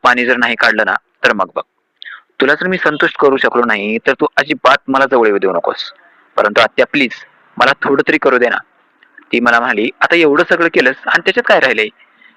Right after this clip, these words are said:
मी म्हणालो, "खरी मजा तर तिथंच आहे ना." ती मला म्हणाली, "तुला तर काहीच माहित नाही, मग कसं म्हणतोस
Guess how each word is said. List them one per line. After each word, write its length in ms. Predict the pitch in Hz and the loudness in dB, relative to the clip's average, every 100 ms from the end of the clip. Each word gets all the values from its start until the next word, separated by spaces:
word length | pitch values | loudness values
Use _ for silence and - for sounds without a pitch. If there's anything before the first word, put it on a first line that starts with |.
| - | -6
मी 120 | 117 | -4
म्हणालो, 400 | 123 123 107 135 127 | -2 -2 0 0 0
"खरी 180 | - 139 | 0 0
मजा 240 | 143 135 | 0 0
तर 120 | 139 143 | -2 -4
तिथंच 280 | 123 117 | -2 -2
आहे 160 | 104 104 | -2 0
ना." 120 | 127 - _ _ _ _ _ _ - | 0 -2 _ _ _ _ _ _ -6
ती 80 | 190 | 0
मला 140 | 202 | 0
म्हणाली, 220 | 196 196 190 | 2 0 0
"तुला 120 | 156 160 | 2 2
तर 40 | - | 2
काहीच 280 | 175 170 170 | 2 0 0
माहित 200 | 160 151 | -2 0
नाही, 140 | 147 | -4
मग 140 | 151 147 | -4 -2
कसं 220 | 175 208 | 0 0
म्हणतोस 280 | 185 175 | 0 0